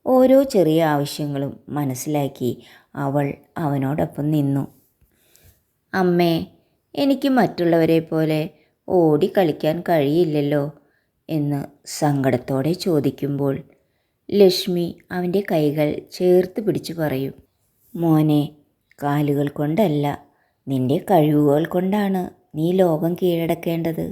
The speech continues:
ആദിത്യന് ചിത്രരചനയിൽ വലിയ താല്പര്യമായിരുന്നു. വിറയ്ക്കുന്ന കൈകൾ കൊണ്ട് അവൻ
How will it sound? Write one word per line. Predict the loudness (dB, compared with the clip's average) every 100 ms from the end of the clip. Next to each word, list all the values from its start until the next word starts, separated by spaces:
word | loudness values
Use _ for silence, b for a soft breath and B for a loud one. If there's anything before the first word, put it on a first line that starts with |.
| -12 _ _ _ -20 _ -20 -6
ആദിത്യന് | 0 4 4 4 2 0 -2 -6 _
ചിത്രരചനയിൽ | -10 -8 -2 0 2 2 0 0 -2 -4 -8
വലിയ | -4 -2 0 0 0
താല്പര്യമായിരുന്നു. | 0 0 0 2 2 0 -2 -2 -2 -4 -6 -10 _ _ _ _ _ _ _ 4
വിറയ്ക്കുന്ന | 4 4 0 -2 0
കൈകൾ | 2 2 2 -2
കൊണ്ട് | -2 -4 -2 -4 -6 _ _ _ -8
അവൻ | -2 2 2